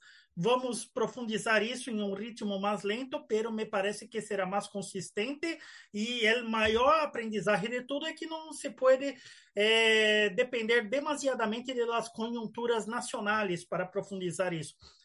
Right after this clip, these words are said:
Criar mecanismos de autonomia para os organismos de integração regional, para que não dependam excessivamente de los presidentes de la República del momento.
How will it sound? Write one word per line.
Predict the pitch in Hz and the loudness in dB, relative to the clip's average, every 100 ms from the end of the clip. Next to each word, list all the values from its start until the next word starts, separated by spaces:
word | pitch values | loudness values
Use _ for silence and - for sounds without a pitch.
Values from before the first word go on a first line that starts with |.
| _ | _
Criar | - 202 240 269 | 0 4 4 4
mecanismos | 254 254 196 208 247 247 226 | 0 -2 -2 -2 -6 -6 -6
de | 185 | 0
autonomia | 220 285 - 277 240 214 254 294 208 - - _ _ | 2 0 -2 -6 -2 -2 -2 0 -2 -2 -14 _ _
para | 214 214 | 2 2
os | 214 196 | 4 4
organismos | 214 196 185 208 185 208 180 | 2 0 0 -2 -4 -4 -2
de | 208 | -2
integração | 208 208 190 196 - 202 | -2 -2 0 0 0 -4
regional, | 180 196 180 202 175 233 285 - - _ | 0 2 2 2 2 2 0 -8 -20 _
para | 226 214 | 0 0
que | 247 | 0
não | 240 | -2
dependam | 226 214 240 240 226 | -2 0 0 0 0
excessivamente | 277 285 - 247 220 190 208 214 | 0 -2 -6 -4 -2 0 -2 -4
de | 220 | -2
los | 214 214 | 0 0
presidentes | - 202 180 196 202 208 190 | -2 -2 -2 -2 -2 -2 -2
de | 175 | 0
la | 190 185 | 2 2
República | 202 196 202 202 214 233 226 - _ - | 2 0 -2 -4 -2 -2 -4 -12 _ 0
del | 175 208 | 2 4
momento. | 208 214 190 175 165 156 | 2 0 0 -2 -2 -4